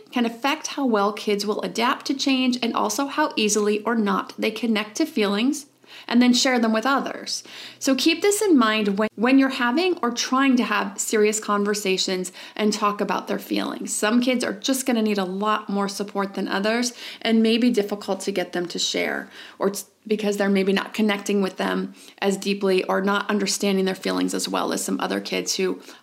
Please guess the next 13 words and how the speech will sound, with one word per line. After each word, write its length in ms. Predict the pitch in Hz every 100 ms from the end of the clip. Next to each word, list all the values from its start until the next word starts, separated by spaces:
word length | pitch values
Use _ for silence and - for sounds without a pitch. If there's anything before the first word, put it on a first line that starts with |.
| -
are 140 | 269
able 240 | 240 196 190
to 100 | 190
connect 380 | 196 190 -
with 120 | 190 180
their 120 | 196
feelings 400 | - 190 73 -
and 120 | -
understand 580 | 92 95 - - 76 -
them 140 | -
better, 320 | 101 - 55 - -
more 180 | 185 185
naturally. 680 | 139 - - - 71 -